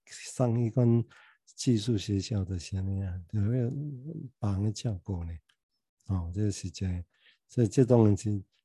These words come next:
即摆来讲，看来是真简单，真，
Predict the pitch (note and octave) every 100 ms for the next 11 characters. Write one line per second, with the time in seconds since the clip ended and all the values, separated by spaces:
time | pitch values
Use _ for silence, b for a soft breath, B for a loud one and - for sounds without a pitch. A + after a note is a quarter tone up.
0 | - D3+ D3 C3 A2+ C3+ A2+ A2 A2+ G2+
1 | F2+ F2+ - G2+ A2 G#2+ G#2 G#2 G#2 G2
2 | _ _ _ - A2 G2